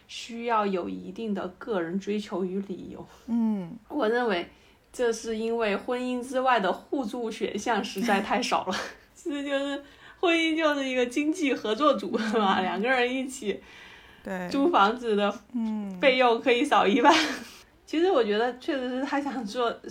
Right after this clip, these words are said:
Speaker 1: 他说的这样，就这种互助组合嘛。
Speaker 2: 嗯。
Speaker 1: 就这个婚姻是一种天然的一种互助组合形式，
Speaker 2: 是，是。
Speaker 1: 那别的没有形式。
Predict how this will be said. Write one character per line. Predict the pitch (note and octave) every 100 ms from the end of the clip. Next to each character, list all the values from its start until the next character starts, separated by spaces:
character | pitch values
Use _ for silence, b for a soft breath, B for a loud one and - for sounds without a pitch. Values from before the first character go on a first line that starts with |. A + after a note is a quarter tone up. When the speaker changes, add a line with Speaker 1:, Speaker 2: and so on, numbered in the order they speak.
| -
Speaker 1:
他 | - A#3+
说 | A#3+ A#3
的 |
这 | A3+
样， | A#3 G#3
就 | B3+ A#3+ B B B
这 | -
种 | B3+
互 | - - G4+
助 | D4+ E4+
组 | C4 A3+ F#3+
合 | G3+ F#3
嘛。 | G#3 C#4 - -
Speaker 2:
嗯。 | A3+ G#3+ G3+ _
Speaker 1:
就 | - A#3 A#3
这 | B3
个 | A#3+
婚 | A#3 C4 C#4
姻 | D4+ D#4 D4+
是 | D4
一 | C#4+
种 | C#4 G#3+
天 | G#3 C#4 E4+
然 | A#3+
的 | A3 G#3+
一 | G#3+
种 | G3+
互 | A3 - C4
助 | A3 A#3+ G#3+
组 | G3+ F#3
合 | - F#3+
形 | F#3+ E3+
式， | F3+ G#3+
Speaker 2:
是， | G3+
是。 |
Speaker 1:
那 | A#3+ A#3
别 | F#3+ -
的 | C4+
没 | A3+ B3+
有 | G4+
形 | E4 - G3
式。 | -